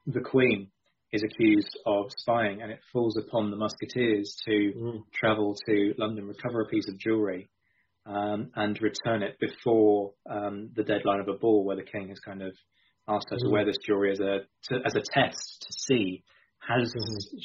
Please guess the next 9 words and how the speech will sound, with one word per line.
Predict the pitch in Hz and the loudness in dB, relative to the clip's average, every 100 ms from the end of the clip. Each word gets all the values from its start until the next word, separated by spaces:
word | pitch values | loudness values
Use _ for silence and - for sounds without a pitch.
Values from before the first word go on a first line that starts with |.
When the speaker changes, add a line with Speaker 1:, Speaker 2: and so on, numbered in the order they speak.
| - | 0
Speaker 1:
she, | 110 101 101 98 _ 120 | 2 4 2 -2 _ -10
um, | 104 104 104 113 - - | -6 -6 -8 -12 -12 -6
been | 113 | -6
responsible | - 110 - 110 104 | -4 -4 -2 -4 0
for | 110 110 110 - _ _ _ _ | 2 4 2 -4 _ _ _ _
having | 117 113 110 110 113 123 | -4 -2 -2 -2 -4 -4
an | 110 | -4
affair? | 107 - 117 117 | -4 2 2 4
Is | 113 | 2